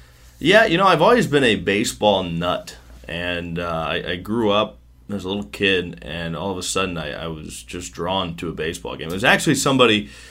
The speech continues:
it was somebody's voice on a baseball game that I think really drew me to the game, and, uh, I was watching a game, it was a Royals game on T V, and their announcer had a really cool voice, and I was just, I was kinda captivated by it.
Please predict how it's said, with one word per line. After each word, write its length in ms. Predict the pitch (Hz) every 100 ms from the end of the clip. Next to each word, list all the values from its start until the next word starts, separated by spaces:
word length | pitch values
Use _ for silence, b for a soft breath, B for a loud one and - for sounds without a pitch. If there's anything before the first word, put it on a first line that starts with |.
| B B B B
it 160 | 127 147
was 160 | 143 -
somebody's 320 | 262 220 101
voice 540 | 95 110 117 135 - -
on 160 | 101 113
a 20 |
baseball 460 | 104 117 - 117 117
game 240 | 117 120
that 100 | 95
I 60 | 98
think 180 | 98
really 220 | 107 98 85
drew 180 | 90
me 240 | 90 92 - -
to 80 | 92
the 60 | 90
game, 400 | 87 95 98 - - -
and, 560 | 78 85 82 82 80
uh, 280 | 80 80 78
I 20 | 71
was 120 | 87
watching 540 | 92 104 107 98 85 -
a 80 |
game, 560 | 92 92 92 92 87 87 _ -
it 40 |
was 200 | 85 90
a 40 | 87
Royals 340 | 92 92 87
game 220 | 80 85
on 160 | 82 82
T 220 | 90 87
V, 380 | 90 87 82 -
and 160 | 87
their 140 | 90 87
announcer 420 | 92 123 131 98
had 100 | 92
a 20 |
really 240 | 85 110 104
cool 220 | - 104
voice, 380 | 87 85 - - - b b b b b -
and 640 | 85 82 78 78 71 - - _ - - -
I 120 | 85
was 180 | 95 90
just, 200 | 92 98
I 80 | 95
was 120 | 87
kinda 180 | 107 87
captivated 640 | - 170 104 90 69 -
by 120 | -
it. 160 | -